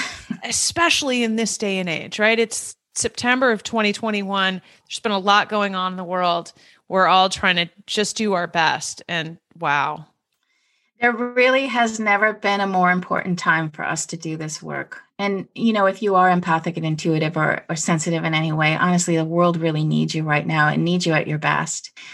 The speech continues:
Speaker 1: And so what do we all do? We put everybody else first. You know, this is the moment that you take a little bit of time to really he-, heal your soul, heal your part, and then you can help other people,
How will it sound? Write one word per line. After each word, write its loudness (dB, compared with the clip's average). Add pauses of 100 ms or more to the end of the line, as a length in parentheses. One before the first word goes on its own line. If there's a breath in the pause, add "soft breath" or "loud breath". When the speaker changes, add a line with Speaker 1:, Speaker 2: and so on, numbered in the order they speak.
(240 loud breath)
Speaker 1:
And 0
so 4
what 0
do 0
we 0
all 4
do? 2
We -2
put -2
everybody 0
else -4
first. -4 (880 loud breath)
You 0
know, 4
this 2
is -2
the -2
moment 2 (200)
that 0 (320)
you 2
take 2
a -2
little 0
bit -2
of -4
time 0 (260)
to 0
really 0
he-, -10
heal 0
your 4
soul, 0
heal -2
your 2 (420)
part, 0
and 2
then 4
you 2
can 0
help -2
other -2
people, -8